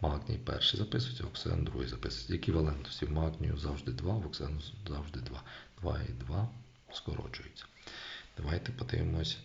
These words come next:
на якийсь інший варіант. Алюміній з йодом.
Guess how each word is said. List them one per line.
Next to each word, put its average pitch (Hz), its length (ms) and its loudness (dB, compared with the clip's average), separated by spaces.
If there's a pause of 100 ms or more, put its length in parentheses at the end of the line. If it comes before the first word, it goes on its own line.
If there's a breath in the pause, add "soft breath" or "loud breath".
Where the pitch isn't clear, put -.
на 78 140 2
якийсь - 300 -2
інший - 240 -4
варіант. - 180 -2 (120)
Алюміній 87 880 4
з 80 180 2
йодом. - 360 2